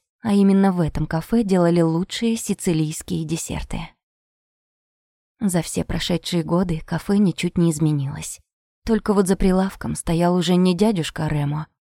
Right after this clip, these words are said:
а молодая девушка, учитывая, что это семейный бизнес или дочь, или племянница. Заказав для себя и Синди по граните,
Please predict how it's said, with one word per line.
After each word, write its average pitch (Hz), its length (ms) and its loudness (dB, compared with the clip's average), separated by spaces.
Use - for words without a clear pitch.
а 262 100 0
молодая 165 480 2
девушка, 143 600 -8
учитывая, 170 520 0
что - 200 -4
это 156 200 -2
семейный 147 540 -2
бизнес 165 560 -6
или 175 360 -2
дочь, 185 380 -4
или 190 200 0
племянница. 147 800 -6
Заказав 240 540 2
для 175 160 2
себя 196 320 2
и 180 80 2
Синди 185 400 2
по 160 160 -2
граните, 160 580 0